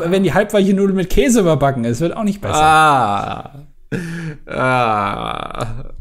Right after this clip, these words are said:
Speaker 2: Du kannst also dein, du kannst dich sehr lange über Nudeln unterhalten, über wei-, weiche Nudeln.
Speaker 1: Ja.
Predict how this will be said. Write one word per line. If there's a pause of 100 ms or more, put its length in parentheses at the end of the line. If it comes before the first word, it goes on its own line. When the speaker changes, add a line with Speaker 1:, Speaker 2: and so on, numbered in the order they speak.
(200)
Speaker 2:
Du
kannst
also
dein, (600)
du
kannst
dich
sehr
lange
über
Nudeln
unterhalten,
über
wei-,
weiche
Nudeln. (400)
Speaker 1:
Ja.